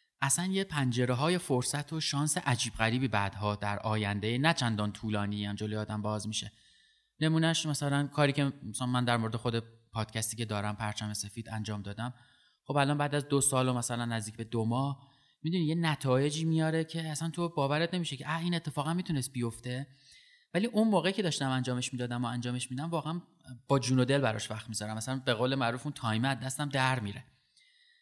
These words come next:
ام، گفتم امروز راجع به این موضوع صحبت کنیم که این جزینگ <laughs> چه کانسپتی داره و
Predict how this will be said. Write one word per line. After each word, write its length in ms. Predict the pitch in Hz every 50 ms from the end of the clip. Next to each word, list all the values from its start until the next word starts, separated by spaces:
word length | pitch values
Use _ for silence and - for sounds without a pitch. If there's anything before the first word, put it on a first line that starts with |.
| _ _ _ -
ام، 360 | - 143 143 143 143 143 147 139
گفتم 340 | 143 - 175 175 - 190
امروز 260 | 185 170 160 165 170 180
راجع 160 | 165 143 156
به 60 | 175
این 100 | 180 175
موضوع 200 | 170 165 156 165
صحبت 320 | - 156 143 143 165 -
کنیم 180 | - 175 175 170
که 100 | 170 170
این 140 | 170 175 156 - - -
جزینگ 720 | - 127 123 123 117 110 127 151 170 175 180 175 - 160 151 156 143 131 120
<laughs> 340 | 151 - 127 127 - - -
چه 140 | - 143 143
کانسپتی 560 | - 139 120 117 110 - 131 127 - - 135
داره 240 | 131 135 131 135 131
و 180 | 123 117 110